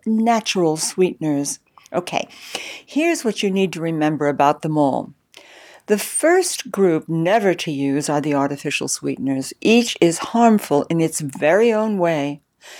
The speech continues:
These include aspartame, which is the worst of the lot. You'll find it in Equal and NutraSweet, as well as hidden in all sorts of packaged foods and sugar-free gums and stuff like that.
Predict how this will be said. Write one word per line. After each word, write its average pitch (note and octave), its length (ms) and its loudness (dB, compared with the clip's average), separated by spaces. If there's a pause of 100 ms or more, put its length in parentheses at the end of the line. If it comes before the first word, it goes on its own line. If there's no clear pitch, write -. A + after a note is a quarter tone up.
(220)
These E3+ 260 2
include G3 560 0
aspartame, D#3+ 960 -2
which D#3 240 -6
is D#3 140 -4
the C#3+ 100 0
worst E3+ 320 2
of C#3 100 -4
the - 100 -4
lot. D#3+ 440 2 (720)
You'll D#4+ 140 2
find G3 340 2
it F#3 120 2
in F3+ 220 0
Equal F#3+ 500 0
and D3+ 200 -4
NutraSweet, D#3+ 840 -4 (100)
as C4+ 160 0
well C4+ 240 2
as F3 180 0 (160)
hidden A3 360 2
in E3+ 160 0
all F#3+ 260 2
sorts F3 300 -2
of D3 160 -12
packaged E3 500 -4
foods D3 460 -2
and B2+ 420 -2
sugar-free E3 520 0
gums D3 460 2
and C#3 160 0
stuff - 300 -6
like - 200 -10
that. C#3+ 300 0